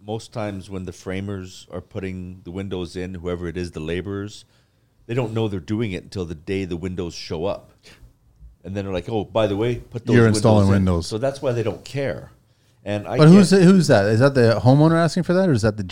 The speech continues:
Speaker 1: Well,
Speaker 2: G C
Speaker 1: the
Speaker 2: asking?
Speaker 1: G C, the G C. Usually it's the builder who's building, and then everyone throws it in. I can't tell you how many, like, I've been, I have been asked to go in, and I've quoted the jobs, and they're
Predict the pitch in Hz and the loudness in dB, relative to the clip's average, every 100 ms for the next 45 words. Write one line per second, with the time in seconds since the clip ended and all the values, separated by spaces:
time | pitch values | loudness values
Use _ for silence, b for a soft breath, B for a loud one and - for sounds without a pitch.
0 | 113 117 98 139 147 139 143 123 - 123 | -4 -4 -2 0 0 0 -2 -4 -8 -10
1 | 123 131 113 - 104 147 156 139 117 104 | -8 -6 -6 -6 -6 -4 -6 -4 -4 -4
2 | - 104 107 101 85 82 101 85 92 101 | -10 -6 -2 -2 -4 -8 -10 -10 -6 -6
3 | 87 80 92 92 95 92 92 _ 107 117 | -4 -8 -8 -8 -8 -10 -12 _ -8 -6
4 | 101 107 98 90 95 104 90 b b b | -8 -8 -8 -8 -8 -10 -12 b b b
5 | - 170 190 143 147 143 110 107 120 127 | -16 -12 -12 -12 -8 -6 -6 -6 -6 -6
6 | 120 117 110 b - 120 123 - 156 139 | -6 -8 -10 b -12 -10 -10 -6 -6 -4
7 | 139 120 110 107 _ _ _ - 131 139 | -6 -6 -10 -14 _ _ _ -8 -6 -4
8 | 123 117 113 104 104 - 98 98 90 95 | -4 -6 -4 -6 -8 -14 -10 -8 -6 -8
9 | 98 95 95 - - 95 87 87 78 82 | -8 -8 -8 -14 -8 -8 -8 -12 -8 -6
10 | 85 92 92 87 | -6 -10 -12 -10